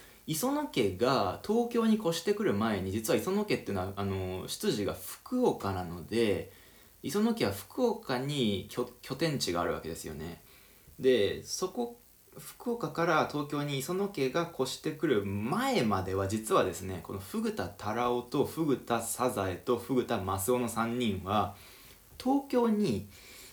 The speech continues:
家を持ってたんですよ。で、そこに福岡から磯野家が越してきたことによって、二つの家族が同居しつつ、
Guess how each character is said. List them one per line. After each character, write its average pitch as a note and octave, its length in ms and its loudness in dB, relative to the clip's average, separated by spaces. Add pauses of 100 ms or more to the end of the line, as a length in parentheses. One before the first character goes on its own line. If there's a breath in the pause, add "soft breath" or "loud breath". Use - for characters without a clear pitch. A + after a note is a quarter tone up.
(120)
家 G#3+ 300 2
を G2 80 2
持 C#3 180 -2
っ - 20 -2
て - 240 -2
た F#2 140 0
ん E2+ 120 -4
で E2 40 -6
す - 160 -4
よ。 E2+ 160 -4 (640 loud breath)
で、 B2+ 80 0
そ A#3+ 220 0
こ D4 180 2
に C#4 460 0 (360)
福 - 260 0
岡 C#3 200 4
か D#3 140 0
ら C3+ 100 2
磯 B2 240 2
野 G#3+ 100 4
家 G3 120 0
が B2+ 200 2
越 C#3+ 140 0
し - 120 0
て - 120 -2
き - 120 -12
た G#3 140 -4
こ G3+ 140 -2
と F#3+ 160 0
に F#3+ 140 0
よ F#3 80 0
っ - 20 -12 (240)
て、 G#3 400 2 (360 loud breath)
二 G3+ 200 -2
つ A3+ 120 -2
の F#3+ 140 6
家 - 140 0
族 A2 360 2
が A#2 440 4
同 D3+ 260 4
居 D#3 180 -2
し C#3+ 80 -8
つ D#3+ 140 0
つ、 C#3 540 2